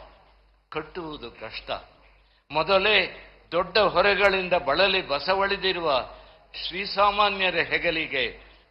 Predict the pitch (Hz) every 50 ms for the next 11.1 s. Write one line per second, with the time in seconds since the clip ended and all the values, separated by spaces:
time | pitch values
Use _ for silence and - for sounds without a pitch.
0 | _ _ 143 180 208 - - - - - 196 180 165 151 160 170 - - - 180
1 | 170 160 160 160 165 160 156 151 151 147 151 - 160 170 180 175 170 165 156 151
2 | 147 139 139 135 135 123 113 104 - - - - _ _ _ _ _ _ - 147
3 | 160 190 190 202 202 - - - 185 165 135 110 - 127 139 156 180 175 165 147
4 | 123 139 147 139 139 135 123 127 123 127 113 98 95 - - - - - _ _
5 | _ _ - - 151 143 - - 196 185 170 160 - - - 143 135 127 120 120
6 | 113 - - - 131 110 - - - _ _ _ _ _ _ _ _ _ _ _
7 | _ _ _ 117 120 123 131 143 147 147 151 147 151 147 143 - - - 151 151
8 | 147 147 143 139 123 113 - - - - _ _ _ _ - - - 131 143 160
9 | - - - 156 160 156 - 156 139 135 135 135 131 131 127 120 127 143 143 147
10 | 147 139 135 135 127 131 127 123 123 123 123 123 120 120 120 113 110 110 110 98
11 | -